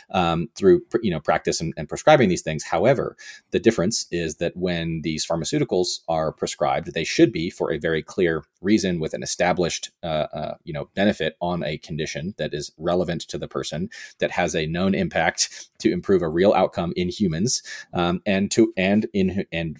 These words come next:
a situation where that potential adverse effect, that potential side effect of, of liver toxicity is known, and we would do what, whatever we could to mitigate that, be it lowest dose, lowest duration, whatever the case is. And sometimes, again,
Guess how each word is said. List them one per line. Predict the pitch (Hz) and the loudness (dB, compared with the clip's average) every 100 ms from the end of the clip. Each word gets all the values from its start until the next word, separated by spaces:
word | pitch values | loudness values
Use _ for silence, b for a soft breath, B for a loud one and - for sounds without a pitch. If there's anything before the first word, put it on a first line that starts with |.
| - | -8
a | 78 73 | -4 -2
situation | - - 95 87 90 | -2 2 4 4 2
where | 85 82 | 0 0
that | 78 87 - | 2 0 -2
potential | - 123 156 131 | -4 -2 4 4
adverse | 92 87 85 | 4 2 -2
effect, | 78 71 - - | -4 -4 -4 -2
that | 76 | -4
potential | - 98 117 | -2 -4 -2
side | 87 78 | 0 0
effect | 80 78 | 0 -4
of, | 82 78 - | -6 -8 -8
of | 80 90 | -2 2
liver | 131 | 4
toxicity | - 73 - 80 85 85 80 | 4 2 0 -2 0 -2 -2
is | 80 - - | -6 -8 -6
known, | 82 101 73 - - | 0 2 0 -6 -8
and | 82 | -8
we | 82 80 | -4 -6
would | 76 | -6
do | 78 78 | -8 -6
what, | 76 - | -6 -4
whatever | 82 78 | -6 -6
we | 80 | -8
could | 76 - 76 | -8 -10 -8
to | 80 | 4
mitigate | 117 123 90 - | 6 6 4 0
that, | 78 98 - | -2 -2 -4
be | 87 78 | -4 -4
it | 76 B B B - | -6 B B B -4
lowest | 82 78 - | -2 0 8
dose, | 151 139 - | 10 10 6
lowest | 85 82 - | 0 0 -2
duration, | 85 110 117 113 104 - B B | 6 6 8 4 2 0 B B
whatever | 90 85 | 0 2
the | 80 | 0
case | 78 78 71 | 0 0 4
is. | 120 87 90 | 6 6 4
And | - 90 | -2 -2
sometimes, | 85 76 76 76 | -2 -4 -4 -2
again, | 113 101 87 | 0 2 0